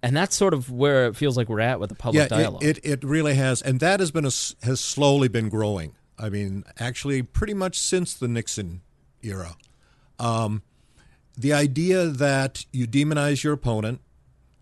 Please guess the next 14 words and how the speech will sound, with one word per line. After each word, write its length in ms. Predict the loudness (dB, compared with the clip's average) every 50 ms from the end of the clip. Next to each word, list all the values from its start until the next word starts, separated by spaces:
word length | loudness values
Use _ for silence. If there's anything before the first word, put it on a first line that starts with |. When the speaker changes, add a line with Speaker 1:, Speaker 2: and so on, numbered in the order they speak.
| _ _ _ -4
Speaker 2:
politics 560 | 0 2 2 2 2 0 0 -2 -2 -2 -2
is 160 | -4 -4 -2 0
no 160 | 0 2 2
longer 320 | 4 4 2 2 2 2
about 260 | 2 2 0 0 -2 -2
trying 360 | -4 -2 0 0 0 -2 -2
to 160 | -2 -4 -6
pull 340 | 0 2 4 4 6 4 4
the 100 | 2 2
middle 360 | 0 2 2 2 2 2 0 0
towards 460 | -2 -2 0 0 0 0 -2 -2 -2
you. 340 | -2 0 0 -2 -4 -6 -10 _ _ _ _ _ _ _ _ _ _ _ _ _ _ _ -8
It's 180 | -8 -6 -6
about 420 | -4 -2 0 0 0 0 -2 -4